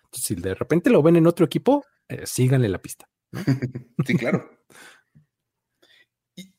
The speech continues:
Speaker 2: y lo mejor, fíjate, ahora, ya decíamos, si tú pierdes con Kirk Cousins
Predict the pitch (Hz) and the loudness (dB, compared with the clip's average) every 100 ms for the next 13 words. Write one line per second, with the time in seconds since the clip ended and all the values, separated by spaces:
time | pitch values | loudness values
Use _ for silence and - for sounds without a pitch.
0 | - 147 156 147 240 214 185 - - _ | -4 0 0 -2 -4 -2 -4 -6 -8 _
1 | _ 131 135 - - _ _ _ _ _ | _ -2 0 -2 -10 _ _ _ _ _
2 | _ - 139 135 113 92 - - - 196 | _ -2 -2 0 -4 -6 -12 -18 -6 -6
3 | 208 170 160 160 165 - 110 127 127 131 | -6 -4 -2 -2 -6 -10 -8 -4 -4 -6
4 | 123 147 196 - _ | -8 -8 -12 -18 _